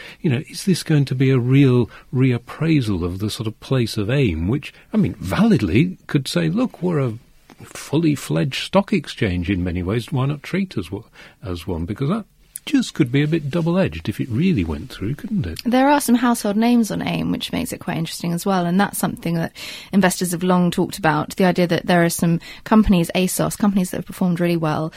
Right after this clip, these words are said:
Speaker 1: Mm.
Speaker 2: because they're on aim, you can't put them in your isa. And also, if a company then chooses to go on to aim and you're already investing in it, you've got to take it out of your isa wrapper,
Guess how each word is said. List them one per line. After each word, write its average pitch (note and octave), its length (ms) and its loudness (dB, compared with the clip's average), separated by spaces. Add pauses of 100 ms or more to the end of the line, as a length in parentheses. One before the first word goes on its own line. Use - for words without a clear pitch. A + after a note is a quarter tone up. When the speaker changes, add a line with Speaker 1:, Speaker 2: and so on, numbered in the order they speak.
(120)
Speaker 1:
Mm. D#3 140 2
Speaker 2:
because G3+ 260 2
they're F#3+ 140 4
on F3+ 160 2
aim, E3 280 2
you E3 80 0
can't F3 300 -4
put - 100 -4
them E3 120 -2
in E3 100 0
your D#3+ 180 -2
isa. - 460 -2 (240)
And A3 100 4
also, A3 180 4
if G3+ 80 0
a F#3+ 60 -2
company G3+ 320 4
then F3+ 220 2
chooses F3 420 -2
to E3 200 -2
go E3+ 200 0
on A3+ 160 8
to - 160 -4
aim E3+ 240 0
and E3+ 120 2
you're E3 120 0
already E3+ 220 0
investing E3 400 -2
in D#3+ 80 -2
it, - 100 -6 (240)
you've - 100 -4
got F3+ 60 0
to D#3+ 80 -2
take G3+ 260 0
it F#3+ 60 0
out F3 240 0
of E3+ 80 -2
your E3 240 0
isa E3+ 300 -2
wrapper, F#3 460 0